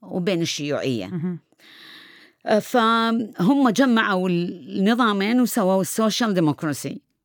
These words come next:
Speaker 1: هاي ال-، هذا السيستم أنت بس قارية عنه، أنا عشته. فكانت عملية تعلم النظام، لأن كل شيء هناك منظم. يعني تعرفين النرويج كل سنة تطلع له أولى، له ثانية، له ثالثة
Speaker 2: مم.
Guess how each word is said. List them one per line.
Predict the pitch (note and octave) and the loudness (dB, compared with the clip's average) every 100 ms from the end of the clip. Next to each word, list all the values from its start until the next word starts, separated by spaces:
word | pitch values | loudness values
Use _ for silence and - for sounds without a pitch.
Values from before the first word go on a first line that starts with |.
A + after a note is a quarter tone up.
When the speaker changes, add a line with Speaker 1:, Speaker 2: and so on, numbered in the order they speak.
| _ | _
Speaker 1:
هاي | E3+ A#3 C#4+ D4 C4+ B3 | -2 2 2 4 2 0
ال-، | B3 A3 G#3+ | -2 -4 -4
هذا | A3+ C4 B3 | 0 0 0
السيستم | - C4 A#3 - A#3 A3+ | -2 -4 -4 -2 -2 0
أنت | A#3 G#3+ G#3+ | 0 0 2
بس | B3+ | 0
قارية | - A#3 G#3+ G3+ | 2 0 2 2
عنه، | F#3 F3 D#3 F3 G3+ _ _ _ _ _ _ - | 2 2 2 0 -4 _ _ _ _ _ _ 0
أنا | B3 B3 G3+ | 2 4 0
عشته. | D#3+ - - D#3 C3+ G3 - _ - - | -2 -4 -6 -6 -6 -8 -20 _ -20 -14
فكانت | - A#3 C#4+ C4+ C4+ C4 A#3+ | -6 -2 2 2 2 0 0
عملية | A3+ A#3 C4 D#4+ F4 - | 0 2 4 4 2 0
تعلم | C#4 - C#4 C#4+ B3+ A3+ G#3 A3+ A3+ E3 D3 - _ _ _ _ _ _ _ - | -4 0 2 4 6 6 6 6 4 4 -2 -10 _ _ _ _ _ _ _ 0
النظام، | G3 F#3+ F3 D#3 C#3+ D#3 F#3+ - _ - | 2 2 2 0 0 -2 -8 -10 _ -4
لأن | A3 A#3+ A#3 - | -2 0 0 0
كل | F#4+ E4 | 0 2
شيء | - D4+ | 4 4
هناك | D4 D4+ C#4+ | 6 4 2
منظم. | G#3+ F3 C#3+ B2+ D#3 D#3 _ _ _ _ _ - | 2 2 0 -2 -4 -4 _ _ _ _ _ -4
يعني | F3 | -2
تعرفين | G3+ G#3+ A#3+ A3 | 2 0 0 0
النرويج | G3+ F#3 F#3 C#3+ | 2 2 0 -2
كل | A3 G3+ | -4 -2
سنة | G3 E3 | 0 -2
تطلع | F3 - D#3+ | -2 -2 0
له | F3 | 2
أولى، | F#3 G3+ F3 F3 | 0 2 0 2
له | E3 F3 | 2 0
ثانية، | F3+ F3 E3 | -2 0 0
له | E3 F3+ | 0 -2
ثالثة | G3 F#3 - G3 | -4 -6 -6 -6
Speaker 2:
مم. | E3 | -6